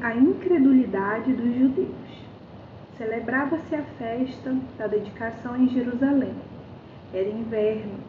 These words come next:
e Jesus estava no templo. Caminhando pelo pórtico de Salomão, os judeus reuniram-se ao redor dele e perguntaram: "Até quando nos deixará em suspense?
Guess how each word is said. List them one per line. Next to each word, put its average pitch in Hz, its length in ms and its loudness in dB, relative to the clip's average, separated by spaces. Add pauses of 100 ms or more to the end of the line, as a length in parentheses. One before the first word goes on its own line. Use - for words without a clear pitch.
(140)
e 214 120 -8
Jesus 226 500 -2
estava 254 320 -2
no 262 140 8
templo. - 320 -8 (800)
Caminhando 240 540 4
pelo 262 260 4 (140)
pórtico 277 500 -4
de 254 100 -2 (140)
Salomão, 214 680 -4 (480)
os 226 160 -6
judeus 247 480 2
reuniram-se 262 800 8
ao 247 80 0
redor 220 460 -2
dele 247 600 4
e 262 40 2
perguntaram: 262 760 4 (720)
"Até 254 400 -2 (220)
quando 311 480 6
nos 294 260 8
deixará 262 640 2
em 269 200 8
suspense? 226 920 -4